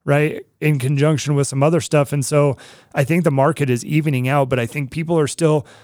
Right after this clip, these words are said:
have the feelings from the market before. And like I said, that, that, that victim mentality, you see the interest rates now and you're like, "Oh, it's just terrible."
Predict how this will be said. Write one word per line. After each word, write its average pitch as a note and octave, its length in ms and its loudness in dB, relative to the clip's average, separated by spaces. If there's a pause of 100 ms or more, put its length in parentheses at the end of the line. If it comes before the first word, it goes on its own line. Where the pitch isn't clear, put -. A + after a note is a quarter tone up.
(140)
have D3 220 0
the C3 80 -2
feelings F#3 580 0
from D3+ 220 -2
the C#3+ 80 0
market D#3 340 0
before. E3 580 2
And C3+ 440 -4
like B2+ 220 -2
I C3 60 -6
said, E3 280 0
that, C3+ 280 -4
that, C3 280 -2
that A#2 160 -4
victim D3 320 -4
mentality, C#3+ 540 0
you C#3 100 0
see D3+ 180 -4
the C3+ 140 0
interest C#3+ 400 -2
rates C3 240 -4
now C3 160 0
and B2 80 -2
you're A#2+ 100 -2
like, A#2 200 0
"Oh, C#3 180 2
it's C3 160 -4
just B2+ 220 -4
terrible." C3 360 0